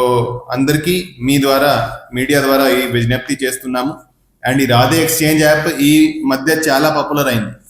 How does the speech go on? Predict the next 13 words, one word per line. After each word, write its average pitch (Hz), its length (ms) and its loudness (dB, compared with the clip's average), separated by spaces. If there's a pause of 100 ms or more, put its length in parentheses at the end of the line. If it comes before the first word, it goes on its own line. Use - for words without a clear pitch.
(140)
రాధే 131 300 2
ఎక్స్చేంజ్ 143 400 -2
యాప్‌లో 143 300 0 (120)
చాలా 139 240 2
మంది 143 280 0
బెట్టింగ్ 139 380 -4
చేస్తున్నారు. 131 540 -4 (640)
So, 139 80 2
ఈ 143 80 2
దయచేసి 143 880 0
ఈ - 20 2
రాధే 131 320 2
ఎక్స్చేంజ్ 143 460 0